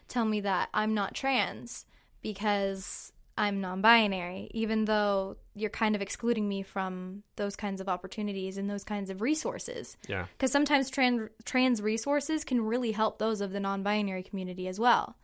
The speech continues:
Speaker 1: It makes me really sad that people would bar others from getting resources that they need.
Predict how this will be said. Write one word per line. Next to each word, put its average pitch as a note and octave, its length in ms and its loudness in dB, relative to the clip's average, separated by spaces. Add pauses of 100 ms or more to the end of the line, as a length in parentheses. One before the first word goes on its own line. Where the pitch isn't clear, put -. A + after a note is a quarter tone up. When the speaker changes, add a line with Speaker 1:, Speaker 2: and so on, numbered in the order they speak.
Speaker 1:
It A3+ 120 0
makes A#3+ 240 2
me B3+ 60 4
really A3+ 200 2
sad G3 380 0
that F#3+ 140 -6
people G3 480 -2 (400)
would G#3 260 -2
bar G3+ 580 4
others - 600 0
from G#3+ 200 0
getting G3+ 220 0
resources G3+ 520 -2
that C#3+ 120 -8
they - 100 -8
need. - 280 -14